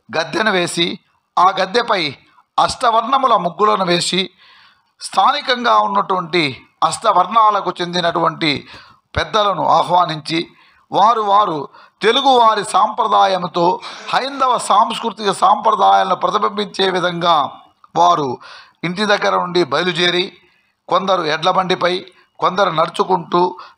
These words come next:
తమ తమ వాహనాలతో గురుపీఠంలో జరిగే అష్టవర్ణముల వారి దుర్గమ్మ గద్దెనెక్కుట కార్యక్రమానికి విచ్చేసి,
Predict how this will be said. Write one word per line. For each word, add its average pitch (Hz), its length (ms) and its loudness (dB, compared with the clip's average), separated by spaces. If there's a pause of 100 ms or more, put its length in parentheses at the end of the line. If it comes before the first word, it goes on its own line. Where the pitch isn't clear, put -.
తమ 180 180 2
తమ 185 220 0
వాహనాలతో 170 1040 2 (140)
గురుపీఠంలో 214 680 2
జరిగే 175 480 -2 (400)
అష్టవర్ణముల 190 880 2
వారి 160 640 2 (460)
దుర్గమ్మ 208 600 0 (120)
గద్దెనెక్కుట 190 600 -2
కార్యక్రమానికి 175 880 0
విచ్చేసి, 147 680 -4